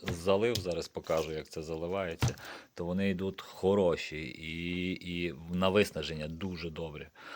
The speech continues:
От м-, іксайди всі ось так от також заливаються. Ну, тут Італії, а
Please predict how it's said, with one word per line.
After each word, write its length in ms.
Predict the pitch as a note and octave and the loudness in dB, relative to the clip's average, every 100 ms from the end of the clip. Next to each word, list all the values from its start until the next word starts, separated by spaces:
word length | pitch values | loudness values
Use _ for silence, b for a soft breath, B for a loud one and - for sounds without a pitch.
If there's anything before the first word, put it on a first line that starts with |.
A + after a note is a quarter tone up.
| B - | B -8
От 140 | F#2 | 0
м-, 200 | G#2 G2+ - | 2 2 -2
іксайди 640 | G#2 - A2+ A2+ G#2+ F#2 | -6 4 8 8 8 2
всі 340 | E2 - F2+ | -2 -2 -2
ось 220 | F2 E2 - | 0 -2 -2
так 300 | E2+ D#2 - | -2 -2 -4
от 200 | D#2+ - | -10 -6
також 420 | D#2+ D2 E2 D2 | -6 -4 -4 -4
заливаються. 960 | D2 D#2 D#2 D2+ D2 C#2+ - - C#2+ - B B B B B B B - - _ _ _ _ _ _ _ | -4 -4 -4 -4 -4 -4 -8 -12 -12 -14 B B B B B B B -20 -20 _ _ _ _ _ _ _
Ну, 140 | A2 | -10
тут 360 | G#2+ A#2+ G#2 - _ _ _ - _ _ - | -6 -4 -6 -10 _ _ _ -20 _ _ -2
Італії, 800 | A#2+ - A#2 A#2+ B2 G#2+ E2 - - - - - B B | -2 2 4 6 6 4 0 -6 -4 -4 -4 -10 B B
а 240 | - E2 | 6 6